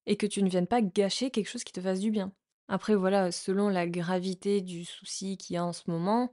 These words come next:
tu vas vouloir régler le problème avec des moyens qui seront adaptés. Si c'est quelque chose qui date depuis un certain temps et que tu vois que t'arrives pas à passer outre,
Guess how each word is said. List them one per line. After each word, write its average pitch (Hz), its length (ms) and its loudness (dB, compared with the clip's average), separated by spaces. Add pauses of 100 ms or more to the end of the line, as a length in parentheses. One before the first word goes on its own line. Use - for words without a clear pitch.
(140)
tu - 120 -8
vas 190 80 2
vouloir 196 340 4
régler 202 380 2
le 202 160 6
problème 202 640 2 (160)
avec 196 280 4
des 196 120 6
moyens 196 400 4
qui 196 120 -4
seront 180 280 -2
adaptés. 185 480 -2 (300)
Si 196 180 -6
c'est 214 160 0
quelque 220 220 0
chose 226 240 0
qui 190 160 -6
date 190 240 0
depuis 185 400 -2
un 180 160 -2
certain 190 440 -6
temps 208 280 -2 (120)
et 185 80 -8
que 185 120 -4
tu 180 160 -6
vois 202 160 0
que 196 80 -6
t'arrives 170 320 -4
pas 196 160 -2
à 185 40 -2
passer 190 380 -4
outre, 214 380 -4